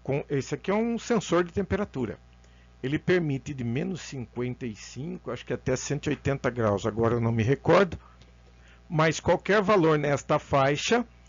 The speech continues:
ele vai me devolver um valor de zero a cinco. É uma característica deste sensor.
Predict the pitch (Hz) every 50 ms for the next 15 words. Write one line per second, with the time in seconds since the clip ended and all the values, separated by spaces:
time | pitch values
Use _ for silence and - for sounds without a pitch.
0 | - - - - - - 170 170 175 185 175 147 139 165 165 170 170 180 214 247
1 | 247 202 196 220 220 185 185 214 208 196 151 131 143 147 160 175 185 - - 185
2 | 190 190 170 190 180 156 143 139 139 143 151 160 131 113 123 123 123 127 135 131
3 | - - - 151 147 120 - - - - - - - - - - - - _ -
4 | 131 123 117 113 110 - 135 131 139 135 - - - 185 185 160 147 156 147 -
5 | - 196 180 143 131 127 131 135 131 - - - 196 202 - - - - - -
6 | - - - - 190 202 - - - 147 127 98